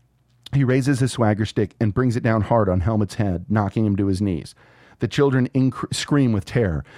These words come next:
The S S officer raises the stick to hit Helmet again, but Keltner, in an almost instinctive reaction, catches hold of his arm. "The children, not in front of the children."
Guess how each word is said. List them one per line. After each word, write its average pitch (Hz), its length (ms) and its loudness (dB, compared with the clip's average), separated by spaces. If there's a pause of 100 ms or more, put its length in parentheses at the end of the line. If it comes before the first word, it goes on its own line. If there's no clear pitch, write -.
(160)
The 131 100 2
S 139 140 0
S 139 140 2
officer 117 340 0
raises 127 400 2
the 131 80 0
stick - 240 -2
to 120 80 0
hit 117 140 0
Helmet 120 260 2
again, 110 220 2
but 104 160 -2
Keltner, 98 480 -2 (280)
in 123 120 2
an 139 120 -2
almost 143 300 0
instinctive 139 540 0
reaction, 104 680 0 (360)
catches 127 420 -2
hold 95 260 -2
of 85 60 -2
his 90 160 -2
arm. 85 320 -2 (340)
"The 131 100 -2
children, 120 640 0 (280)
not 143 300 0
in 139 100 2
front 120 240 0
of 98 100 -4
the 110 80 -2
children." 95 680 0